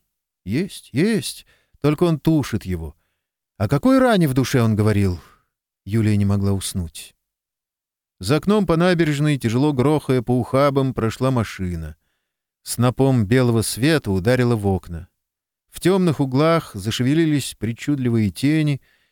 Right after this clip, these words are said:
и потом все погасло. В приоткрытую дверь струился свет из багровой комнаты. Юлия смотрела на полоску света и, прислушиваясь к спору геологов, думала о Григории.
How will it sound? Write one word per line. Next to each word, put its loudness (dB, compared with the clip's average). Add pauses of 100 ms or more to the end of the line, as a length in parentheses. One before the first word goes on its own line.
(120)
и -10
потом -2
все -6
погасло. -2 (720)
В -20
приоткрытую 0
дверь 2
струился -2
свет -4
из -6
багровой -2
комнаты. -4 (800)
Юлия 2
смотрела 0
на 0
полоску -2
света -4 (420)
и, -2
прислушиваясь 0
к -10
спору 0
геологов, 0
думала 0
о -4
Григории. -4